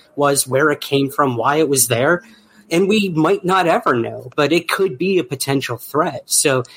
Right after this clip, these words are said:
yeah, Jason, Gary, have I, either of you guys, um, been told any interesting or compelling stories of people maybe still in the military or,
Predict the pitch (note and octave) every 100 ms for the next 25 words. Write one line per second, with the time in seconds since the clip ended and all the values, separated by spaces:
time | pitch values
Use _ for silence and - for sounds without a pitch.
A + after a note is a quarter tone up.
0 | - F#3+ F#3+ A#2+ B2 F3 - C3+ A2 -
1 | D#3+ E3 A#2+ D3+ C3+ D3+ - D3+ - E3
2 | E3+ G3+ E3+ C#3 D3 D#3+ D#3 D3 - -
3 | _ D3+ C#3+ C3+ D3 B2+ - D3 C#3+ D3
4 | D3 C#3+ C3 - _ _ E3+ D3 - D3+
5 | - D#3+ D3+ C#3+ - C3 C3+ B2+ B2 -
6 | B2+ B2+ C3 B2+ - D3+ C#3 A#2 A#2 A#2
7 | C3 C#3+ - D3 C3 B2 A#2+ B2 B2 C3+
8 | C3 B2 D#3+ E3 D#3